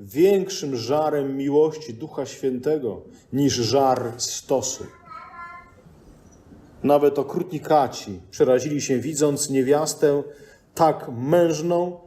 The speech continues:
bardziej ochotną do śmierci niż prześladowca do zadania męki. Tu się kończy opis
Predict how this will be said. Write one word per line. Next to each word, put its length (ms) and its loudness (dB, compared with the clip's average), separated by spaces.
bardziej 560 2
ochotną 600 0
do 100 6
śmierci 720 -2
niż 240 -2
prześladowca 840 2
do 100 -2
zadania 400 0
męki. 420 -4
Tu 80 -2
się 120 -2
kończy 380 0
opis 480 -8